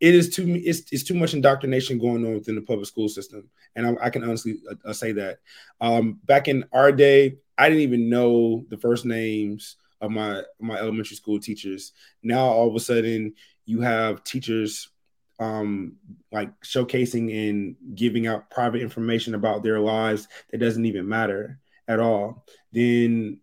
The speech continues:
um, I don't really care for specific types of ideologies to be taught to children because children aren't able to conceptualize certain topics at a young age. You know,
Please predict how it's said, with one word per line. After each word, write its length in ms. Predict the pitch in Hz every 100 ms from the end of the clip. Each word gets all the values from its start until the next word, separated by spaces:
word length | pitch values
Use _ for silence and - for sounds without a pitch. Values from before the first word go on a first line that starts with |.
| _
um, 500 | 110 110 107 101 -
I 100 | -
don't 320 | 123 127 113 120
really 240 | 123 117
care 340 | - 127 120 110
for 640 | 120 113 113 110 101 - - -
specific 540 | - - 123 139 123 120
types 220 | 117 113
of 60 | 120
ideologies 720 | 110 110 110 113 113 107 107
to 80 | 107
be 140 | 104
taught 380 | - 127 113 -
to 80 | -
children 520 | - 127 107 95 98
because 540 | 104 120 110 104 104 - _ - -
children 340 | 139 135 123
aren't 220 | 117 113
able 160 | 117 117
to 80 | -
conceptualize 920 | 104 - 113 120 110 110 107 101 - - - -
certain 460 | - 127 117 107
topics 580 | 107 117 - 104 - - _ -
at 160 | 113
a 120 | 101 92
young 300 | 113 113 107
age. 600 | 113 98 - - - - _ _ 107
You 80 |
know, 360 | 110 113 113 120